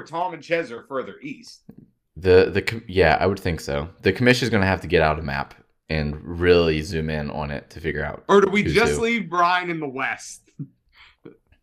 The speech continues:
Speaker 2: I
Speaker 1: And
Speaker 2: kinda
Speaker 1: leave
Speaker 2: like
Speaker 1: Ron
Speaker 2: that
Speaker 1: up
Speaker 2: it's, <laughs>
Speaker 1: alone?
Speaker 2: I kinda like that it's by physical location,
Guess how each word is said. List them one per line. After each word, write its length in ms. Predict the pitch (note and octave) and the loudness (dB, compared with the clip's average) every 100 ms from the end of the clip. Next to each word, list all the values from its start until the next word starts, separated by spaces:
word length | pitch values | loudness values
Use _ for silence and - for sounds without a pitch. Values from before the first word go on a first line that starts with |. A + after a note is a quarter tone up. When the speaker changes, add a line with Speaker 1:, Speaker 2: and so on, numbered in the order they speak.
| _ - D3 - - | _ -12 -10 -10 0
Speaker 2:
I 100 | F#2+ | 0
Speaker 1:
And 80 | C#3+ | 4
Speaker 2:
kinda 140 | C3+ | 4
Speaker 1:
leave 80 | C#3+ | 8
Speaker 2:
like 180 | G2 A#2+ | 8 8
Speaker 1:
Ron 60 | - | 6
Speaker 2:
that 60 | |
Speaker 1:
up 40 | F2+ | 4
Speaker 2:
it's, 200 | F2 - | 4 0
<laughs> 60 | - | -2
Speaker 1:
alone? 160 | - - - | -2 -2 -8
Speaker 2:
I 120 | G#2+ | -6
kinda 400 | - A#2 A2 C3+ | -2 0 2 4
like 340 | F#2+ B2 B2+ | 4 4 2
that 160 | A#2 G#2+ | 0 0
it's 160 | G2 D#2+ | -2 0
by 240 | E2+ E2+ | 0 0
physical 440 | - E2+ E2+ - | -2 -8 -8 -6
location, 800 | F#2 F#2 - E2 F#2 - D#2+ D#2+ | 2 2 2 -4 -6 -6 -8 -10